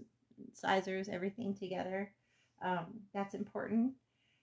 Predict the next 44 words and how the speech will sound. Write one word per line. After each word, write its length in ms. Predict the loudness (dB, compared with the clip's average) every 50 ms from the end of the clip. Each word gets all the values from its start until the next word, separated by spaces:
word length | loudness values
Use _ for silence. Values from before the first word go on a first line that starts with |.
| _ 2
If 140 | 2 4 6
you 120 | 6 6 8
don't, 320 | 10 10 10 8 6 4
you 160 | 4 4 4
could 140 | 4 2 2
have 240 | 4 6 6 4 4
horses 480 | 4 2 0 2 4 4 4 4 4
that 160 | 4 6 8 8
are 100 | 10 10
uncomfortable 600 | 8 8 8 6 6 6 6 4 2 6 8 10
in 80 | 10
the 60 | 12
mouth 300 | 12 12 10 10 8 6
with 160 | 6 4 4 4
ulcers, 720 | 6 4 4 4 4 2 4 6 6 6 6 6 8 8
and 200 | 8 8 8 8
that's 200 | 6 6 4 0
gonna 220 | -2 0 4 6
hurt 200 | 8 8 10 10
'em, 180 | 10 10 12 10
or 160 | 10 10 8
it 260 | 6 4 0 -2 -2
could 180 | -2 -4 -2 0
pinch 260 | 2 2 2 4 4
'em 200 | 6 10 10 10
when 140 | 10 10 8
you're 120 | 6 4
trying 300 | 2 2 2 2 4 6
to 160 | 6 4 4 2 _ -20 -20 -20 -20 _ _ -12 0 6
flex 340 | 6 6 6 6 4 4
'em. 280 | 8 10 10 10 10 8 4 -6 -18 _ _ _ -2
Uh, 160 | -2 -2 0 2
you 140 | 6 8 10
know, 160 | 10 10 10
if 120 | 6 4
you 140 | 4 6 6
have 200 | 8 6 6 4
a 120 | 2 0
sore 240 | -2 -2 -2 -2 -2
tooth 420 | -2 -2 0 2 4 4 4 2 0
and 120 | 0 4
you're 120 | 6 6 4
trying 320 | 4 2 0 2 2 2
to 120 | 2 0